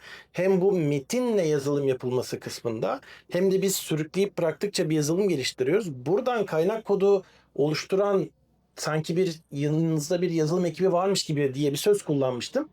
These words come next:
Orası aslında yapay zeka motorumuz, kodu üretiyor. Bütün bunlara baktığımızda yapay zeka bizim hızlanmamızı çok arttırdı. Çünkü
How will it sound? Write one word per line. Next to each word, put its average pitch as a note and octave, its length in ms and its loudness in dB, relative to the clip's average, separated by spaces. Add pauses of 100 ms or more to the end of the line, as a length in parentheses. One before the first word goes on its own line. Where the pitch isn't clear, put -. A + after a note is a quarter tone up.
(280)
Orası A3 420 2
aslında G3+ 360 2
yapay F3 340 2
zeka C3+ 320 -2
motorumuz, C3 480 -2
kodu C#3+ 280 -2
üretiyor. D3 560 0 (440)
Bütün G#3+ 260 -2
bunlara G#3 300 2
baktığımızda E3+ 800 0 (400)
yapay F3+ 400 0
zeka G3+ 540 0 (1040)
bizim F3+ 440 -2 (680)
hızlanmamızı E3+ 720 0
çok E3+ 240 -4
arttırdı. C3 460 -2
Çünkü F#3 460 0